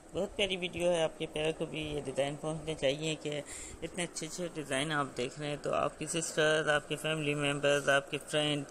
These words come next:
उनको ज़रूर share कीजिएगा जो भी इस embroidery का शौक़ रखते हैं। तो मैं आपका, आपके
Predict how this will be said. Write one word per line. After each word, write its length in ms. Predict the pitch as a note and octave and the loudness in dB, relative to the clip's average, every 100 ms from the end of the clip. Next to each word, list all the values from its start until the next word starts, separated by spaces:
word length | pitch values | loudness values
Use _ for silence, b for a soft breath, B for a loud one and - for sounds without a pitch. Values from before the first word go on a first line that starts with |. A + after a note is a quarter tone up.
| B B B B - | B B B B -6
उनको 280 | G3 G3+ F#3+ F3 - | -6 0 0 0 0
ज़रूर 300 | E3+ F#3+ G3+ | 2 2 2
share 280 | - D3+ C#3+ | 2 2 0
कीजिएगा 420 | D3 C3+ C#3+ D3+ D3+ D3+ - | -6 -6 -2 0 -2 -2 -4
जो 100 | E3 E3+ | -2 -2
भी 340 | F3+ F3 F3+ - - | -4 -4 -6 -10 -10
इस 220 | D#3+ - D#3+ | -8 -8 -6
embroidery 460 | D#3 C#3 C3+ C#3 | -2 2 2 0
का 140 | D3 D#3+ | -2 -2
शौक़ 420 | - C#3+ C3 - | 0 0 0 -4
रखते 280 | - - C3+ | -12 -10 -10
हैं। 220 | C3 C#3+ - B B B B B B - - | -10 -12 -14 B B B B B B -16 -4
तो 380 | E3 E3 E3+ - | 0 2 2 0
मैं 180 | D#3 D3+ | -2 0
आपका, 480 | D#3 D#3 D3 - D#3+ D#3 D3+ - - - - - | 2 2 0 0 2 2 0 -6 -12 -14 -8 -4
आपके 280 | C3 D#3 | -2 -4